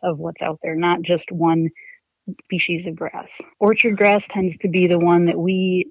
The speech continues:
hone in on because it's one of the ones that's more sensitive to overgrazing. And it's also one that produces a lot of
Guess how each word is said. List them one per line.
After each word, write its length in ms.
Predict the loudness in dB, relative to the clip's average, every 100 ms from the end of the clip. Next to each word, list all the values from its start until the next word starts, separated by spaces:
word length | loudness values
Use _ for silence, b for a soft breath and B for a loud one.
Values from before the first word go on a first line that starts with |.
| _
hone 260 | 0 2 4
in 180 | 4
on 220 | 4 2 0
because 320 | -2 -4 -4
it's 200 | -4 -2
one 160 | 2
of 80 | 2
the 80 | 2
ones 300 | 2 2 -2
that's 220 | -6 -6
more 200 | -2 0
sensitive 640 | -2 -4 -8 -4 0 0 0
to 180 | -6 -4
overgrazing. 800 | 0 0 -2 -2 -2 -2 -4 -4 -2
And 300 | 0 0 -2 B B B B
it's 180 | -2 0
also 380 | 0 0 2 2
one 280 | 4 4 2
that 140 | 0
produces 440 | -2 -2 0 -2
a 60 | -2
lot 240 | 2 2
of 80 | 2